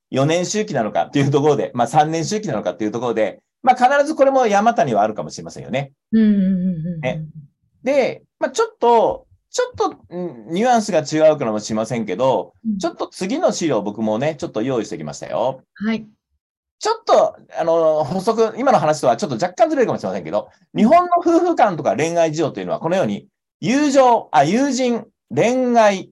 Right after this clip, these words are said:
Speaker 1: 結婚、家族のように、段階的に進む感じなんです。
Speaker 2: うん。
Speaker 1: ですから、延長線のように結婚や家族があるというふうなことが、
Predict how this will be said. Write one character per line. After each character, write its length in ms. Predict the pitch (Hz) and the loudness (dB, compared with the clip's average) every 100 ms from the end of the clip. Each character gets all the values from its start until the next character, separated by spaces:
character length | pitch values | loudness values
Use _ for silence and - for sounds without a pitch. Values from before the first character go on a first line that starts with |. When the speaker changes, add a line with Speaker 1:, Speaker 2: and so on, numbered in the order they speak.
| _ _ | _ _
Speaker 1:
結 300 | - 180 180 _ - | -6 -6 -6 _ 2
婚、 400 | 214 208 202 - _ | 6 6 4 -2 _
家 240 | - 277 | -2 0
族 180 | 285 220 | 2 0
の 80 | 151 | 2
よ 80 | 143 | 2
う 40 | |
に、 280 | 113 110 - _ _ - | 2 0 -4 _ _ -2
段 400 | 113 240 320 339 | 6 6 6 -2
階 420 | - 311 302 285 | 0 2 2 0
的 240 | 294 285 | -4 -2
に 120 | 285 269 | -4 -4
進 300 | 247 247 254 | -6 -4 -4
む 100 | 254 | 0
感 240 | 233 226 | 2 2
じ 120 | 214 | 4
な 100 | 208 | 2
ん 60 | 143 | 0
で 80 | 87 | -2
す。 180 | - - _ _ _ 208 | -10 -20 _ _ _ -6
Speaker 2:
う 60 | |
ん。 140 | 202 190 | -4 -4
Speaker 1:
で 40 | - - | -10 -6
す 60 | |
か 80 | - | 2
ら、 180 | 247 165 | 2 2
延 300 | 196 277 311 | 0 0 0
長 260 | - 330 320 | 2 4 4
線 280 | 311 302 302 | 4 2 2
の 100 | 294 | 2
よ 160 | 302 | 4
う 40 | 233 | 4
に 320 | 175 180 - - | 2 -4 -8 -6
結 200 | 175 175 | -6 -4
婚 220 | 196 196 | -4 -2
や 100 | 185 | 0
家 140 | 190 | 0
族 200 | 185 147 | -2 0
が 120 | 110 | 4
あ 40 | 151 | 4
る 100 | 156 | 2
と 120 | 123 | 0
い 60 | 123 | 0
う 40 | |
ふ 120 | 131 | 0
う 60 | 139 | 0
な 120 | 110 | 0
こ 100 | 123 | 0
と 100 | 135 | 0
が、 360 | 127 156 104 | 4 4 2